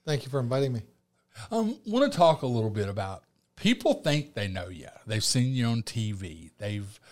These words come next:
Speaker 2: heard you in news conferences. You now have a book,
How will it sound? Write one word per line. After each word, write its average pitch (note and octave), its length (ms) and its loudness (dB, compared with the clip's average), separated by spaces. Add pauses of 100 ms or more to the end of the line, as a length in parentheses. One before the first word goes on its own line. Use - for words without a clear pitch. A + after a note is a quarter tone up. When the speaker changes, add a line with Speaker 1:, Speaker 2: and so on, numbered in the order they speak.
(580)
Speaker 2:
heard D3 380 2
you C3 260 -2 (100)
in G#2+ 240 -2
news G#2+ 260 2
conferences. F2+ 1040 -10 (560)
You A2+ 140 2
now C#3 260 6
have D#3+ 180 6
a E3 60 4
book, E3+ 560 2